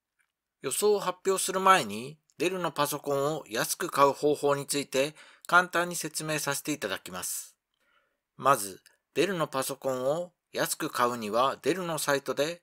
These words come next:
ネット注文する方法がおすすめで、一番割引率が高くなります。割引クーポンは、デルのホームページの今週のお買い得から、クーポン、キャンペーン情報、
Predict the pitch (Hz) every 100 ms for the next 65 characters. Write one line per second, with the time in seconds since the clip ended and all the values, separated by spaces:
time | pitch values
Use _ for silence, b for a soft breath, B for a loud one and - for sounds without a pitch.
0 | _ 98 107 - 180 - 208 185 180 -
1 | 175 170 180 175 165 170 170 190 202 _
2 | _ - - - 107 101 110 127 - _
3 | - - 156 185 175 143 156 156 - 135
4 | 120 - 165 175 175 - 165 156 143 -
5 | 85 170 - - - _ _ _ _ _
6 | - 160 202 220 - - 220 214 160 120
7 | 113 139 156 - 110 151 151 131 117 123
8 | 120 - 127 117 107 104 131 165 b b
9 | _ - 139 147 - 147 147 165 175 -
10 | _ 110 127 123 113 107 - 104 _ _
11 | - 117 156 196 b b b - 220 202
12 | - - - - _ - 160 165 - 175
13 | 170 147 160 143 - 98 85